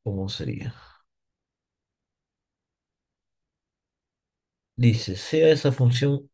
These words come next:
seno al cubo, coseno al cubo, determine el valor de C que verifique el valor de, del teorema del valor medio. O sea, previamente tenemos que calcular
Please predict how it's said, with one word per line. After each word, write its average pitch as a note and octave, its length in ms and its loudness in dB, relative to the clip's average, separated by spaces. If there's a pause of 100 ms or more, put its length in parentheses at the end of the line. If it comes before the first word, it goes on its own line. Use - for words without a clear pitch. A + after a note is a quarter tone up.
seno C3 400 -2
al A2+ 120 0
cubo, C3+ 440 -2
coseno B2+ 380 -2
al A#2+ 80 0
cubo, C3+ 380 -4
determine A2+ 380 0
el A2 60 2
valor G#2+ 240 2
de G#2 80 -2
C A#2+ 180 -4
que A#2 80 -6
verifique F#2+ 460 -6
el F#2+ 40 0
valor F#2 320 2
de, F#2 140 -2
del D2 440 -10
teorema F#2+ 280 0
del G2 100 4
valor G2 220 4 (120)
medio. E2 500 -2 (760)
O A2 100 -10
sea, F#2+ 360 0
previamente D#3 720 0
tenemos G#2+ 440 0
que G2+ 140 -4
calcular A2 600 0